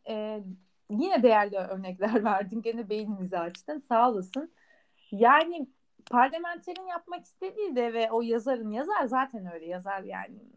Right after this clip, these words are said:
O gündem yaratma amacında. Tamamen birazcık nasıl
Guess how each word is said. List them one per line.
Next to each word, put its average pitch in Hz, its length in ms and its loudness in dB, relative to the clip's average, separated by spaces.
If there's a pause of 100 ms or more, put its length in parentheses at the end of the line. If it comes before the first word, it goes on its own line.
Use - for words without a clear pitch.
O 220 60 -6 (360)
gündem 233 460 4
yaratma 175 440 -6
amacında. 185 560 -8 (520)
Tamamen 339 560 0 (1300)
birazcık 262 440 -2
nasıl 262 380 -8